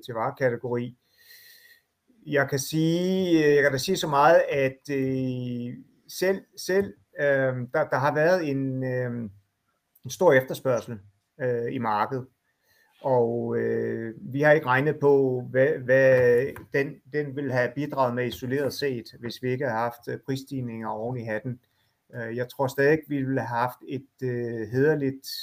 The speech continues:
øh, Q et, fordi der er, har været stor, der er og har været stor aktivitet i markedet, øh, i, i første kvartal. Øh, men, men ja, vi kan ikke sætte en, en decideret prislap på i forhold til, øh, de konkrete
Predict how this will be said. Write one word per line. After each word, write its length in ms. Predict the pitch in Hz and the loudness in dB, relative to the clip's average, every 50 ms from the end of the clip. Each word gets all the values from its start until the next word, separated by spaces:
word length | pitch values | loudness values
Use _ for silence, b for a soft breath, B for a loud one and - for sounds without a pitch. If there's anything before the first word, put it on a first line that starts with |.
| - - - | -14 -14 -12
øh, 260 | 127 117 117 113 110 | -12 -12 -10 -12 -12
Q 120 | - - 127 | -10 -6 -2
et, 640 | 127 131 156 165 165 - - - - - - 131 - | 0 0 0 0 -2 -6 -8 -8 -8 -10 -16 -20 -12
fordi 200 | - 131 131 135 131 131 | -12 -8 -8 -8 -6 -2
der 80 | 127 | 0
er, 280 | 123 123 123 127 127 120 | 0 2 2 2 0 2
har 200 | 139 147 147 143 | 4 4 4 4
været 140 | 139 131 - | 2 0 0
stor, 400 | - 147 139 135 135 127 123 - | -2 -4 -2 0 0 0 -2 -2
der 60 | 131 131 | -4 -2
er 300 | 120 123 131 - 156 151 - _ | 0 2 2 0 0 -4 -8 _
og 140 | 135 120 110 | -10 -10 -8
har 280 | - 135 143 139 131 | -4 -4 -2 -2 -2
været 300 | 127 131 127 131 139 139 131 _ _ _ _ _ _ _ _ _ _ _ _ _ | -2 -2 0 0 -2 -4 -6 _ _ _ _ _ _ _ _ _ _ _ _ _
stor 240 | _ - _ 156 147 | _ -8 _ 0 0
aktivitet 500 | 131 127 - 139 127 - - 160 165 156 | 0 0 -4 -8 -8 -4 0 0 0 0
i 40 | 147 | 0
markedet, 580 | 131 123 117 117 127 143 - 160 165 151 135 151 _ _ _ _ _ _ _ - | -2 -2 0 0 0 0 0 -2 -4 -4 -6 -10 _ _ _ _ _ _ _ -10
øh, 300 | 135 127 123 123 123 123 | -8 -6 -4 -4 -4 -4
i, 200 | 135 - - 127 | -4 -6 -6 -8
i 300 | 135 - 135 127 123 120 - | -8 -8 -10 -10 -10 -10 -8
første 320 | 131 131 127 131 - 151 135 | -6 -6 -6 -6 -8 -10 -12
kvartal. 540 | - 127 123 - 143 135 135 123 120 117 - _ _ _ _ _ 160 135 | -12 -12 -10 -6 -6 -4 -4 -4 -6 -10 -12 _ _ _ _ _ -14 -10
Øh, 420 | 123 123 123 120 123 123 120 117 | -8 -8 -8 -8 -8 -10 -10 -10
men, 520 | 120 117 117 120 120 120 123 123 123 123 | -12 -12 -12 -12 -10 -8 -8 -8 -6 -6
men 200 | 123 127 123 127 | -6 -4 -4 -4
ja, 240 | 131 131 135 131 131 - - - | -6 -4 -4 -4 -4 -4 -6 -6
vi 80 | 123 135 | -8 -6
kan 140 | 131 147 139 | 0 2 4
ikke 240 | 139 143 139 160 139 | 4 4 2 -2 -4
sætte 300 | - 143 135 123 131 131 | -2 -4 -4 -2 -4 -6
en, 140 | 123 123 | -8 -8
en 120 | - 131 113 | -10 -10 -8
decideret 320 | - 123 - - 131 131 - | -8 -8 -4 -4 -4 -4 -4
prislap 340 | 131 123 123 - 127 117 120 - _ | -8 -8 -8 -8 -10 -10 -10 -10 _
på 280 | 123 120 117 120 - - | -8 -8 -8 -10 -12 -14
i 80 | 117 - | -14 -6
forhold 280 | - 123 113 127 131 123 | -4 -2 -2 0 -2 -4
til, 220 | - - 120 113 | -4 -8 -10 -8
øh, 380 | 113 113 113 113 113 113 113 113 - | -8 -8 -8 -8 -8 -8 -10 -12 -12
de 100 | - 117 | -16 -18
konkrete 440 | - - 120 113 - - 123 123 120 | -12 -10 -10 -8 -4 -4 -4 -4 -6